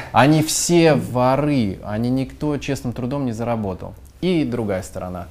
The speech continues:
А почему правительство не помогает бизнесу? Слушайте, а почему вот то? А почему так плохо бизнесу живётся? А почему то? Давайте помогать, давайте помогать. И тут опять же, вот и этот диалог, он вот, э, круглый стол или треугольный?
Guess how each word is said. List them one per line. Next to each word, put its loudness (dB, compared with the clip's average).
А -2
почему -2
правительство -4
не -6
помогает -8
бизнесу? -12
Слушайте, -10
а -8
почему -6
вот -6
то? -8
А -8
почему -8
так -4
плохо -6
бизнесу -8
живётся? -10
А -10
почему -8
то? -8
Давайте -6
помогать, -8
давайте -10
помогать. -10
И -4
тут -4
опять -2
же, -6
вот -6
и 2
этот 0
диалог, -2
он -4
вот, -6
э, -6
круглый 0
стол -6
или -2
треугольный? -4